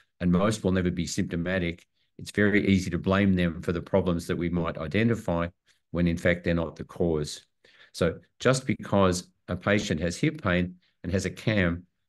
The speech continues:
it doesn't necessarily follow that the cam is the cause of that pain,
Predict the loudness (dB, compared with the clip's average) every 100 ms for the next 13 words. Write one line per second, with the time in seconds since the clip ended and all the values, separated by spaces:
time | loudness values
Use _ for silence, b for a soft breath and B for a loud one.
0 | _ 0 2 2 0 -2 -2 -4 -2 2
1 | 4 2 2 0 0 -2 -6 -8 -10 -2
2 | 0 2 -2 -8 -12 -2 2 2 0 -2
3 | -4 -4 -4 -4